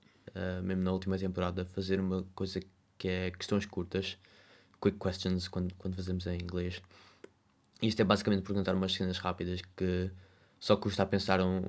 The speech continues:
durante um, uns cinco, dez segundos, ah, na resposta. E por isso eu, eu queria, queria perguntar algumas para,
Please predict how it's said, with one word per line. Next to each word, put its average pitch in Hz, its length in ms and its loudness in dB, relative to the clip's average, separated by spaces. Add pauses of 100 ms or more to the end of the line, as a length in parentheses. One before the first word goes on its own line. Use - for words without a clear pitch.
(420)
durante 92 260 -2
um, 90 260 0
uns 92 140 -4
cinco, 95 180 0
dez 92 220 0
segundos, 90 400 -4 (560)
ah, 90 240 0
na 87 120 0
resposta. 90 640 -4
E 95 180 0
por 95 140 -2
isso 92 160 0
eu, 92 80 4
eu 92 200 -2
queria, 92 600 -2 (580)
queria 98 160 0
perguntar 95 340 0
algumas 92 360 2
para, 92 460 -2